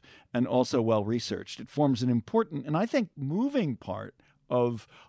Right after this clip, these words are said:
our national conversation on race.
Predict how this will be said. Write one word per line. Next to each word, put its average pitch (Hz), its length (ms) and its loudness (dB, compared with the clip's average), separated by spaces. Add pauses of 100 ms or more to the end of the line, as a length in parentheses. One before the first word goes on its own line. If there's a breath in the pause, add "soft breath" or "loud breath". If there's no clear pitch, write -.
(120 soft breath)
our 120 340 0 (120)
national 135 380 -2
conversation 117 580 -2
on 95 160 -2
race. 95 400 -4